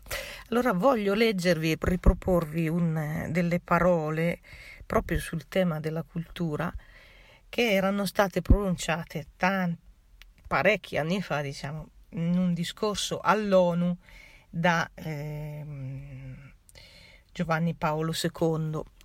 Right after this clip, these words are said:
È un discorso famoso, è rimasto famoso perché è andato proprio lui a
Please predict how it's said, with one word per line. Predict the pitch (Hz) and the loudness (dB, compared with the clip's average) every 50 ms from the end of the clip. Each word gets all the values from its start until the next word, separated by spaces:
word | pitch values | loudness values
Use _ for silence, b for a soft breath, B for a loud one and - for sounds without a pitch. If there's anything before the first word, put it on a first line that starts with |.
| - - B B B B B B B B B B B B B B B B B B B B B B B B - - | -20 -18 B B B B B B B B B B B B B B B B B B B B B B B B 0 4
È | - | 6
un | 262 269 240 | 8 8 6
discorso | 240 202 - - 269 240 226 - - 202 180 | 4 0 2 4 6 6 6 4 2 0 4
famoso, | - 214 202 202 208 208 202 185 180 170 165 170 170 175 156 - | 6 6 6 6 6 6 8 8 6 6 4 4 2 2 2 2
è | 160 180 | 2 4
rimasto | 175 175 180 180 180 - - 175 | 4 6 4 4 4 2 0 -4
famoso | 165 - 202 202 208 180 175 180 185 185 208 202 | 0 2 2 2 4 4 4 4 4 2 0 -2
perché | 185 - 180 175 - - - - | -2 0 0 0 0 0 0 0
è | - - | 2 2
andato | 247 262 247 233 185 165 170 - 190 180 | 2 4 4 4 4 2 2 0 -4 -4
proprio | - - - 160 147 - - - 151 156 | 2 4 6 6 6 6 6 4 4 6
lui | 175 202 214 185 160 143 147 170 | 4 2 2 2 0 0 2 0
a | 185 | 0